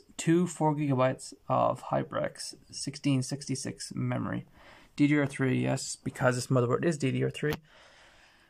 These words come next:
But these are probably one of the best D D R three sticks you can get, kind of. They look cool. One of the coolest ones you can get anyway. And then right above that you see the graphics cards.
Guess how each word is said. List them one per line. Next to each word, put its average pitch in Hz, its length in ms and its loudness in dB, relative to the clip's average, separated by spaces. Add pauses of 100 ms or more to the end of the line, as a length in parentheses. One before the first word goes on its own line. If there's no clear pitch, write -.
(120)
But 135 160 -2
these 143 260 6
are 131 80 6
probably 131 240 4
one 127 120 4
of - 20 4
the 120 80 4
best - 240 2
D 131 100 4
D 131 100 4
R 127 60 4
three 127 300 0
sticks - 360 -2
you 131 60 -6
can 123 320 -2 (160)
get, 135 340 -2 (880)
kind 131 280 0
of. 165 220 -2 (1300)
They 139 100 0
look 147 160 0
cool. 127 260 2
One 131 220 4
of 151 60 6
the 143 60 4
coolest 175 400 6
ones 131 200 6
you 120 80 0
can 117 100 0
get 117 160 0
anyway. 123 420 0 (880)
And 143 80 4
then 143 120 8
right 147 100 10
above 147 220 6
that 156 140 2
you 131 100 2
see 127 600 0
the - 60 -20
graphics 165 260 2
cards. - 380 -2